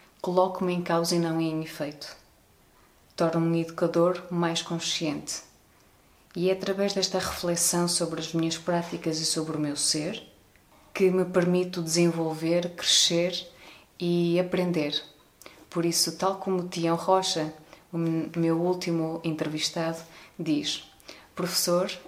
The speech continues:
é aquele que ensina, o educador é aquele que aprende. Mas só é possível para mim aprender se eu refletir sobre o meu sentir e sobre a minha experiência."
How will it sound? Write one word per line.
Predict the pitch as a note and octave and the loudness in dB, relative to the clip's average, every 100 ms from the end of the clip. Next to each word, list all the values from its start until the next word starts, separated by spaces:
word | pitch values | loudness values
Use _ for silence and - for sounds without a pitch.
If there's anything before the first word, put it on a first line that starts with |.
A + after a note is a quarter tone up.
| - | -10
é | |
aquele | E3+ E3+ E3+ | -2 -2 0
que | E3 | 0
ensina, | E3 - D#3 D#3 D#3 - | 0 0 0 0 -2 -8
o | D#3+ | -4
educador | D#3 D#3 D#3+ D#3 D#3 | -4 -2 -4 -2 -4
é | |
aquele | E3 E3+ | -2 -2
que | E3+ F3 | -2 -4
aprende. | F3 D#3 D3 D3 - - - - - - | -2 -2 -2 -6 -14 -20 -20 -20 -20 -8
Mas | D#3+ - | 0 2
só | E3+ F3 F3 | 4 0 0
é | F3 | -2
possível | F3+ - F#3+ F#3+ F3 | 0 0 2 2 2
para | F3 F3 | 0 0
mim | E3+ D#3+ D#3+ | 2 2 -2
aprender | D#3+ D#3+ D#3 D#3 D#3+ - - - | 0 2 2 2 0 -2 -12 -8
se | - - | 0 2
eu | E3+ | 2
refletir | - - F3+ E3+ E3+ F#3 | -2 -2 0 0 2 0
sobre | F3+ - E3+ | 2 -2 0
o | E3+ | 2
meu | E3 | 2
sentir | E3 E3 D#3 F#3 F3+ | 2 0 0 -2 0
e | F#3+ | 0
sobre | F#3 F3+ F3+ | -2 -2 0
a | |
minha | F3+ F3+ | 0 0
experiência." | - F3 E3 D3 C#3 - | -2 -2 -2 -2 -4 -6